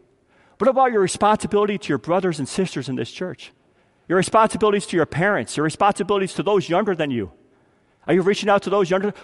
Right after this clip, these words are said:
"Wait, you don't understand the injustice that happened to me." You say that, but I guarantee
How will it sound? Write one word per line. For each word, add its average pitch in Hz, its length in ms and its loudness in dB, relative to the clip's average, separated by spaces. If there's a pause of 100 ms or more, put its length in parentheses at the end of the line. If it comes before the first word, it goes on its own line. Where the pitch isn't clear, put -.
"Wait, 196 340 4
you 185 100 0
don't 254 120 4
understand 254 460 4
the 269 60 4
injustice 247 520 4
that 262 140 6
happened 233 340 4
to - 80 -4
me." 233 340 0 (680)
You 190 80 -2
say 190 260 4
that, 190 260 2
but 147 80 2
I 185 180 6
guarantee 190 680 -2